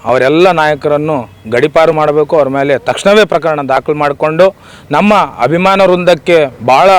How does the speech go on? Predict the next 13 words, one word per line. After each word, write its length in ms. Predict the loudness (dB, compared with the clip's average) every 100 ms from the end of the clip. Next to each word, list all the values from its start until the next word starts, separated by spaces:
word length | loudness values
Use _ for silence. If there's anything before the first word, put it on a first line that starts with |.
| 0 -4 -8
ದುಃಖಕರ 520 | -4 0 2 2 0
ಸಂಗತಿ 480 | -2 -2 0 2 2
ಇವತ್ತು. 460 | 2 2 -2 -8 -8 _ -20 -20 -10 -6
ನಮ್ಮ 200 | -2 0
ಜನಪ್ರಿಯ 520 | 0 -2 2 2 2
ಸಂಸದರನ್ನು 640 | 0 -2 0 2 2 2 2
ಅವರು 220 | 4 4 2 0 _ -18 -2
ಏಕವಚನದಲ್ಲಿ 720 | 0 2 2 2 0 -2 -2
ಬೈದು 460 | 2 2 4 2 0 _ _ _ -6 -4
ಕತ್ತೆ 280 | -2 -2
ಪತ್ತೆ 320 | 0 -2 0 0
ಅಂತ 220 | 0 0
ಹೇಳಿ 440 | 2 4 4 2